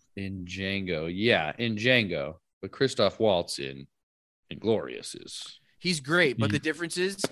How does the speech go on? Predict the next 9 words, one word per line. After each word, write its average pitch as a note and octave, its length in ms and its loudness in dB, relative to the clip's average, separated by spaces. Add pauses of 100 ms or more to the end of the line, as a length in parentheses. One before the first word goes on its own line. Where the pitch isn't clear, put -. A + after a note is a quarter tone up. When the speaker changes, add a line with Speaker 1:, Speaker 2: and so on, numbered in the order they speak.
(300)
Speaker 2:
he, F3 100 -6
uh, D#3+ 140 -6
but D3+ 240 -2
I D#3 100 4
think E3 240 -4
I D#3 100 2
just D3 140 -2
love B2+ 480 0 (400)
the B2 140 -6